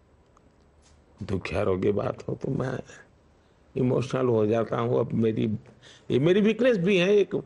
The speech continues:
सार्वजनिक जीवन में ऐसा नहीं होना चाहिए, लेकिन अब मैं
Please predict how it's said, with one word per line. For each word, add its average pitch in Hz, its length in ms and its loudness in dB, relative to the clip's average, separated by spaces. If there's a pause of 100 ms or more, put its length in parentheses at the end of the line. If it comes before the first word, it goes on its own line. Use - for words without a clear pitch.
(120)
सार्वजनिक 113 600 2
जीवन 110 260 2
में 113 140 2
ऐसा 113 160 -4
नहीं 113 260 2
होना 107 260 0
चाहिए, - 520 -6 (600)
लेकिन 131 260 0
अब 131 80 -2
मैं 131 320 -2